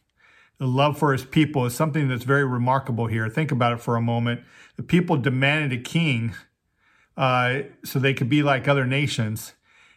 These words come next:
And Samuel warned against them, against this whole thing.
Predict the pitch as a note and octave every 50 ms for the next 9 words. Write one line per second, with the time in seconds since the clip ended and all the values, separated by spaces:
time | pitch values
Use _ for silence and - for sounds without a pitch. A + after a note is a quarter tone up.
0 | _ - C3 C3 C3+ C3+ C3 C3 C3 C3 C3 C#3 D3 - - - - - D#3 D3+
1 | D#3+ D#3+ D#3 C#3 B2+ B2 B2+ C3+ D3 D#3 D#3 D3+ C#3+ B2+ C#3 - G3 C#3+ B2+ A2+
2 | C#3 D#3+ G#3+ - - - - C#3 E3+ A#2+ C3+ C#3 D3+ - A#3 D#3 A2 C3 E3 G3
3 | - - - C3+ A#2 A#2 A#2 - B2+ A#2 A#2 A#2 - A#2 A2+ A2+ C#3 C#3 - -